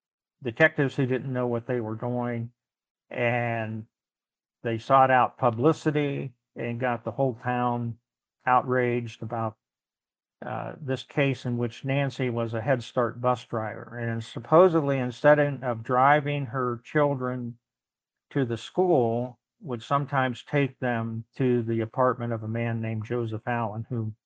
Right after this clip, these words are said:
she didn't even know. Um, and they would take them down in the basement to sexually molest them.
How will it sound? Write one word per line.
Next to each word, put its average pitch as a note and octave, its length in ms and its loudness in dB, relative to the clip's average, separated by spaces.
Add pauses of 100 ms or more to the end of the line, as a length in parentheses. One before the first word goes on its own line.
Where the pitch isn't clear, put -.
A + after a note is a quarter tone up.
she - 200 -8
didn't A#2 220 -2
even A2 240 -4
know. A2 340 -8 (760)
Um, A2+ 520 0 (580)
and B2+ 300 -2
they C3 160 4
would A#2+ 240 0
take D3 240 2
them B2+ 140 -2
down B2 240 0
in A#2+ 140 -2
the A2 40 -4
basement A#2+ 680 -2
to A2+ 260 -4 (120)
sexually A2 600 -6 (200)
molest A#2+ 460 -2
them. A#2 400 -4